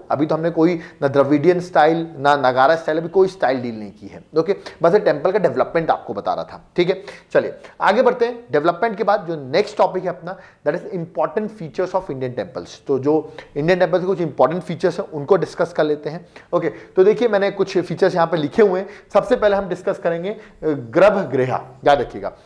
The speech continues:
what is this गर्भगृह? अगर बात करें इसकी, बहुत सिंपल है। देखिए, अभी मैंने बताया आपको, जहां पर मूर्ति रखी जाती है,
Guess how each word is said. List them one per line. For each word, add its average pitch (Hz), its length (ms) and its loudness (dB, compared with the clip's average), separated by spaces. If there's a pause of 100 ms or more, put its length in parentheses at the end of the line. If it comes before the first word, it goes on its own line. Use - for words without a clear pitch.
(200)
what 233 160 6
is 208 60 -2
this 214 180 2
गर्भगृह? 160 400 4
अगर 147 220 0
बात 139 260 0
करें 147 140 -2
इसकी, 175 360 -14 (240)
बहुत 196 320 0
सिंपल 160 300 -2
है। 175 120 -4 (220)
देखिए, 160 420 -4
अभी 180 120 4
मैंने 185 240 0
बताया 156 220 2
आपको, 185 160 -6
जहां 139 280 -8
पर 175 180 -4
मूर्ति 143 360 -8
रखी 120 280 -6
जाती 95 320 -14
है, 87 80 -18